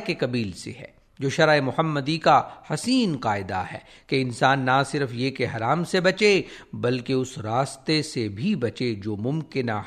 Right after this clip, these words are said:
حد تک حرام میں واقع کر سکتا ہے، حرام تک لے جا سکتا ہے۔ حضرت سیدنا عمر بن عبدالعزیز رضی اللہ تعالیٰ عنہ کی خدمت میں مال غنیمت لایا گیا،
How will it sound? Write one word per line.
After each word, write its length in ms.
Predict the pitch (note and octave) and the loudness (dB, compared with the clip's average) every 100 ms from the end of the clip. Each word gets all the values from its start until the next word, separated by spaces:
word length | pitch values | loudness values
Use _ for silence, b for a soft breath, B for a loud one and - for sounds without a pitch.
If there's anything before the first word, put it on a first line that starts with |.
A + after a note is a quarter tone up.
| - | -2
حد 320 | D3 G#2+ - | -2 -2 0
تک 380 | G#3+ A#3 - - b _ - | 2 2 -4 -20 b _ -8
حرام 440 | A2+ A#2+ B2+ A#2 | -2 0 0 -2
میں 100 | G#2+ | -6
واقع 380 | F2+ F2+ F#2+ - F#3 | -6 -8 -8 -10 -8
کر 100 | F#3 | -10
سکتا 480 | - - - - - | -10 -16 -18 -14 -12
ہے، 520 | - - _ _ A#2+ | -12 -18 _ _ -8
حرام 340 | A#2 C3+ C#3 | -2 0 -2
تک 280 | A#2+ F3+ - | 0 -2 -2
لے 320 | G#2 G#2+ D3+ | -6 -2 -2
جا 240 | F#3 G3 - | -2 -4 -6
سکتا 400 | - - _ - | -16 -18 _ -14
ہے۔ 280 | - - b b b - | -14 -18 b b b 4
حضرت 280 | E3+ F3 D#3 | 6 6 4
سیدنا 360 | E3+ F3+ F3+ F#3 | 2 2 2 4
عمر 240 | F3+ F3+ | 6 4
بن 180 | F3 E3+ | 4 4
عبدالعزیز 640 | E3 D3+ E3+ C3+ G3 A3 D#3 | 2 4 4 4 2 2 0
رضی 220 | C3+ C3 | 0 0
اللہ 400 | A#2 B2+ B2 B2 | 4 4 4 2
تعالیٰ 220 | A#2+ A#2+ | 0 2
عنہ 120 | A#2 B2+ | 0 -2
کی 160 | - | -4
خدمت 420 | A#2+ D3 C3 C3 | -4 -4 -4 -4
میں 80 | C3+ | -2
مال 240 | B2 B2 B2 | 2 2 2
غنیمت 520 | A2 A#2 D3 C3 - | 0 -2 -2 -4 -2
لایا 260 | G#2+ G2+ | -2 -2
گیا، 200 | F#2+ G2 | -4 -6